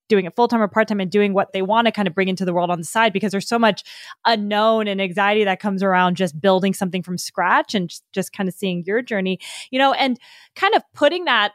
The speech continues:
end to any business. It's like your child, right? It's such a hard decision to do.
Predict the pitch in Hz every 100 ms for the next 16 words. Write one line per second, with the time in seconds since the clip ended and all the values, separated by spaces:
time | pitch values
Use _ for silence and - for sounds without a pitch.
0 | _ 226 240 262 - 240 - 233 254 262
1 | 196 180 185 180 180 - _ _ _ -
2 | 254 254 254 - 262 254 233 - 262 233
3 | 180 170 180 202 240 202 - 269 262 269
4 | - - 208 220 185 - 202 202 190 196
5 | 156 175 196 247